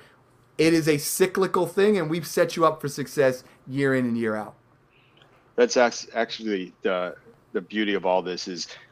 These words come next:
Speaker 2: we really end up just having fun along the way and creating this community. We're helping each other out. So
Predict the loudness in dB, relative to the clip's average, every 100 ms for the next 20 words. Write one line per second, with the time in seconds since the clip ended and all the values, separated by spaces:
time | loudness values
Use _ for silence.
0 | 2 2 8 10 12 10 4 4 0 0
1 | -8 -12 2 4 4 6 6 8 8 6
2 | 4 6 6 6 4 0 -6 0 0 2
3 | -2 -6 -8 -4 -2 -2 -2 0 0 0
4 | -2 -2 0 2 4 6 4 2 -16 -20
5 | -20 -8 2 4 4